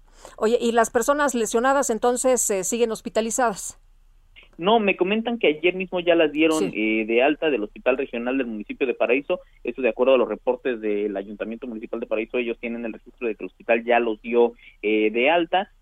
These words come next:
Speaker 2: y que, eh, por fortuna, pues lesiones sí fueron de consideración, pero no porque no meditaron, este, permanecer
Speaker 1: Ujú.
Speaker 2: hospitalizados. Esto es lo que comentaban
Speaker 1: Sí.
Speaker 2: precisamente
Speaker 1: Nos
Speaker 2: ayer
Speaker 1: decías de la
Speaker 2: allá en el
Speaker 1: persona
Speaker 2: municipio de
Speaker 1: que,
Speaker 2: Paraíso.
Speaker 1: que, que, que, que vimos en un video que le lastimaron un ojo, ¿no?
Speaker 2: Sí, así es, que también ya la, la dieron de alta.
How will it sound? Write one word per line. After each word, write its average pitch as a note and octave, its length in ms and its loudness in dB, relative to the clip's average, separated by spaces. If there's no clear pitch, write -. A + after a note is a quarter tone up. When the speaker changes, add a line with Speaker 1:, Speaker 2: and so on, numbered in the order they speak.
Speaker 2:
y G3 220 -6
que, G3+ 400 4
eh, A#2 420 0
por A#2 120 -6
fortuna, D#3 280 -6
pues B2+ 160 -6
lesiones C#3+ 380 -4
sí D#3+ 100 -6
fueron D#3+ 200 -4
de D3 80 -6
consideración, B2+ 500 -4
pero A#2 160 -4
no A#2+ 140 -4
porque - 280 -4
no B2+ 200 -4
meditaron, B2+ 560 -2
este, G#2 380 -2
permanecer G#2 520 -2
Speaker 1:
Ujú. A#2+ 120 -8
Speaker 2:
hospitalizados. A#2 800 -2
Esto A#2+ 200 -6
es B2 40 -6
lo A#2 80 -6
que G2 160 -8
comentaban G#2 440 -8
Speaker 1:
Sí. - 40 -20
Speaker 2:
precisamente A#2 440 -8
Speaker 1:
Nos G#2+ 80 2
Speaker 2:
ayer A#3+ 100 4
Speaker 1:
decías C4 200 2
de C#4+ 100 2
la B3 80 4
Speaker 2:
allá - 40 2
en G#3+ 60 2
el G#3+ 40 6
Speaker 1:
persona A#3 260 0
Speaker 2:
municipio A3+ 220 0
de F3 60 6
Speaker 1:
que, - 60 0
Speaker 2:
Paraíso. F#3+ 360 -4
Speaker 1:
que, F#3+ 180 -4
que, F3+ 220 -4
que, F3 80 -16
que F#3+ 120 -4
vimos A3 320 -4
en F#3+ 100 -6
un G#3 120 -8
video G3 380 -2
que F#3 120 -6
le E3+ 80 -6
lastimaron F#3+ 480 -4
un G3 120 -6
ojo, A3+ 240 -2
¿no? G#3 220 -6
Speaker 2:
Sí, F#3 100 0
así F#3+ 260 -2
es, F#3+ 80 -4
que D#3 120 -14
también D3+ 260 -6
ya D#3+ 100 2
la, D3 240 4
la A#2+ 140 4
dieron C#3+ 240 -2
de C3 140 4
alta. C#3 300 0